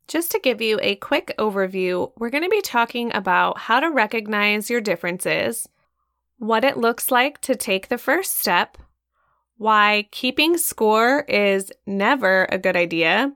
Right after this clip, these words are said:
how to be intentional, and finally,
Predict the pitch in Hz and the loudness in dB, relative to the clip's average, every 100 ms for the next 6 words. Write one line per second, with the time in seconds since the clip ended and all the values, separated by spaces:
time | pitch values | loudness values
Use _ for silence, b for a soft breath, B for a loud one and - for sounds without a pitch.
0 | _ _ _ _ - 233 220 233 262 - | _ _ _ _ -4 0 2 2 0 -4
1 | 202 214 233 285 220 196 190 185 180 214 | -2 0 0 0 -2 -2 -2 0 2 2
2 | 262 - _ _ _ _ _ _ _ _ | -2 -8 _ _ _ _ _ _ _ _
3 | 226 226 214 240 262 214 185 208 208 | -2 -2 0 0 0 0 0 -2 -4